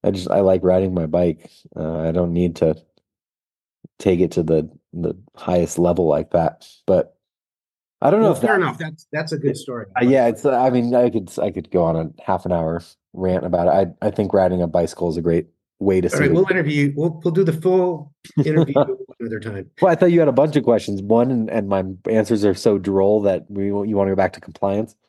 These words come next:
Speaker 2: I w-, I wanna follow up on w-, one of the, one of the things you said on, um, one of your, I think it was the last one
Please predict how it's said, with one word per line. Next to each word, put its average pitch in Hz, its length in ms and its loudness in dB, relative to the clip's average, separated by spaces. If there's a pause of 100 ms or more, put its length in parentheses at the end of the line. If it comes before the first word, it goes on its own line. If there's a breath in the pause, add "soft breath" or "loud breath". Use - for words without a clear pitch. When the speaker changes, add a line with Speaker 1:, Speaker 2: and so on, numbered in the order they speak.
(320)
Speaker 2:
I 175 100 2
w-, 180 220 0
I 156 80 2
wanna 196 320 2
follow 165 400 0
up 247 200 0
on 123 500 -2 (360)
w-, 160 320 -4
one 196 220 2
of 254 60 0
the, 196 140 2
one 196 180 -2
of 226 60 0
the 190 60 -2
things 180 220 0
you 156 100 0
said 156 400 0
on, 123 400 -2 (160)
um, 120 680 0 (160)
one 135 200 0
of 123 120 0
your, 120 500 2 (640 loud breath)
I 127 340 0
think 139 60 2
it 139 60 4
was 110 120 2
the 113 60 -2
last 110 320 -2
one 110 360 -2